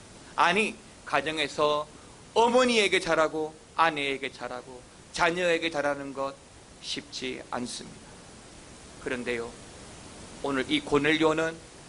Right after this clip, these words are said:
하나님께서 기억하실 만큼 그의 가정에서나 또 사회적으로도 존경받고 인정받는 참 잘하는 사람이었다는 것이죠. 이제 어버이 주일을 맞이해서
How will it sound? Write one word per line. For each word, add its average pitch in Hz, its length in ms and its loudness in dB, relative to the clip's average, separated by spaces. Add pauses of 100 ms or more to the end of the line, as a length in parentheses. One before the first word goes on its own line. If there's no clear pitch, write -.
(200)
하나님께서 170 680 2
기억하실 302 920 0
만큼 - 440 -8 (1800)
그의 147 260 4
가정에서나 135 800 2 (300)
또 214 160 6
사회적으로도 233 880 4 (180)
존경받고 196 840 2 (200)
인정받는 165 840 -2
참 - 340 -10 (1000)
잘하는 156 580 -2 (480)
사람이었다는 123 960 -8
것이죠. - 400 -14 (640)
이제 131 180 -2
어버이 143 420 2
주일을 143 340 -2
맞이해서 135 760 -4